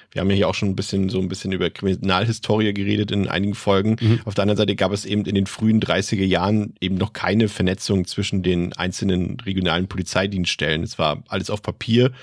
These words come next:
Speaker 1: und wurde auch in der Regel nicht ausgetauscht. Und deshalb konnte man auch lange Zeit keine Kausalität zwischen den Vorfällen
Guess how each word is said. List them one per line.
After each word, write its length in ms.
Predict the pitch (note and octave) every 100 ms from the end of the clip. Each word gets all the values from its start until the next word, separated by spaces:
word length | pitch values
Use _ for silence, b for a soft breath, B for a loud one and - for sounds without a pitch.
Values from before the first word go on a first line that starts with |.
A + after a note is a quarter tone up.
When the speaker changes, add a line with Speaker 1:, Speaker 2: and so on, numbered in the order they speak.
| B B B
Speaker 1:
und 380 | B G#2+ F#2+ -
wurde 220 | G2 G#2
auch 160 | E2 F#2
in 80 | A2+
der 80 | G2
Regel 220 | G2 F#2+
nicht 200 | G2 -
ausgetauscht. 720 | A2 B2 F2 - E2 G2+ -
Und 160 | F#2+ F2+
deshalb 540 | F2+ - G2 G2 -
konnte 260 | F#2+ F#2+ F#2+
man 180 | F2+
auch 120 | E2+ F2+
lange 220 | F2 G2
Zeit 340 | - E2+ F2
keine 260 | - F2+ F2
Kausalität 640 | - F#2 F#2 F2+ - F2+
zwischen 280 | - D#2+ -
den 180 | D#2+ E2+
Vorfällen 540 | - C2 - C#2 C#2+